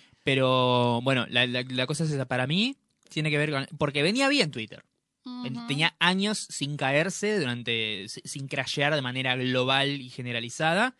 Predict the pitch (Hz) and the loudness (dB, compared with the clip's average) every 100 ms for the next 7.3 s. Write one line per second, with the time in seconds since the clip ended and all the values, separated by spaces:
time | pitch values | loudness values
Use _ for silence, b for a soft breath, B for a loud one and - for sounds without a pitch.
0 | b - 226 214 214 185 208 233 220 190 | b -10 -10 -8 -10 -10 -10 -8 -6 -6
1 | 180 180 190 190 139 127 120 127 139 127 | -4 -6 -6 -4 -2 -2 -4 -6 -6 -10
2 | - 117 110 104 104 107 107 175 104 202 | -12 -10 -10 -10 -12 -12 -10 -10 -10 -16
3 | 190 208 196 190 190 170 - 147 - 123 | -14 -12 -10 -8 -8 -10 -14 -16 -12 -8
4 | 120 208 202 B B B 156 190 226 - | -6 -6 -8 B B B -2 -2 -2 -4
5 | 220 226 226 202 - 165 262 220 147 135 | -2 -2 -2 -4 -4 -6 -2 -2 -2 -4
6 | 123 143 135 123 123 123 113 113 110 240 | -4 -4 -4 -6 -6 -8 -8 -8 -6 -4
7 | 294 302 247 | 0 0 -2